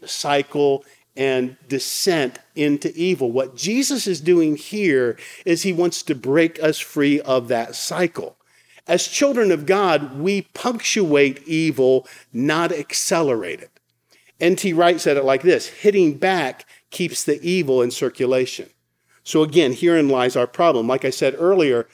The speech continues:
we love our dichotomies. We want life to all boil down to one of two easy choices. So our default is to think in terms of fight or flight, either hit back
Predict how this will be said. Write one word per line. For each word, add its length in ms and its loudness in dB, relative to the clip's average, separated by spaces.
we 220 -2
love 340 2
our 140 4
dichotomies. 840 -2
We 160 4
want 420 0
life 380 0
to 80 -2
all 240 4
boil 320 4
down 280 2
to 60 2
one 240 2
of 120 -2
two 260 0
easy 360 -2
choices. 500 -2
So 120 -2
our 160 2
default 540 0
is 140 -4
to 100 -6
think 200 -2
in 100 -2
terms 260 -2
of 80 0
fight 400 0
or 100 -4
flight, 460 0
either 280 2
hit 280 4
back 300 2